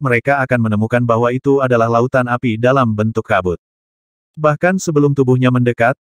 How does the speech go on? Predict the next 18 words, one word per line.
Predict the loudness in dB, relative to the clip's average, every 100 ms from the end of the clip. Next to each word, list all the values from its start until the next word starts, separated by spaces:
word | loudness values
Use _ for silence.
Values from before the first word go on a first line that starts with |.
| _ -4
gelombang | 2 2 4 0
udara | 2 0
panas | 0 0 0 -2
yang | -2 -2
bisa | -2 -2
membakar | 0 0 0 -2
seseorang | -4 -4 0 0 0
menjadi | -2 -2 -2
garing | 0 0 0 0
menghantam | -2 0 0 0
wajah | 0 0 0 0
mereka, | 0 0 0 -2 -4 _ -4
tetapi | -2 0 0 -2
Su | -2 -2
Ming | 0 0
tidak | 0 0
berhenti | 0 -2 -2 -2
bergerak. | -2 0 -2 -2